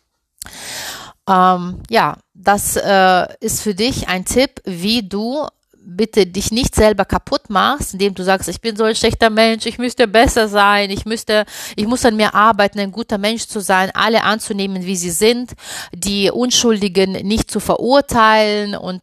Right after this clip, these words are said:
äh, nicht so eine Hexe zu sein zu anderen.“ Äh, das, das, das wird dich zerstören. Diese Denkweise hat mich jahrelang zerstört,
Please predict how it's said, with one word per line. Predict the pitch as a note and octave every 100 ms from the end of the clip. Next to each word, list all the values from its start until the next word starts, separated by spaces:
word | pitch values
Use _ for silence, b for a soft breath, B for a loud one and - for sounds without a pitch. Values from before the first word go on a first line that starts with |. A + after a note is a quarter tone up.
| _
äh, | - - F3+
nicht | G3 -
so | F#3+
eine | F#3+
Hexe | A#3+ - A3 G#3+
zu | G3+
sein | F#3+ G3
zu | - -
anderen.“ | F#3 F#3+ F3+ F3 F3 B B B B F4+ E4+ B B _ _
Äh, | G3 F3+ F3+ E3
das, | G#3 B3 -
das, | A3 -
das | G#3+ G#3+
wird | A3 G#3
dich | F#3+
zerstören. | F3 - - C3+ D3
Diese | G#3+ B3+ G3+
Denkweise | G#3+ A3+ G#3 F#3+
hat | F3+ F#3+
mich | F#3
jahrelang | G3 G#3 A3+ G3 F3+ F3+ F#3+
zerstört, | - E3+ - F3 E3+ G#3 -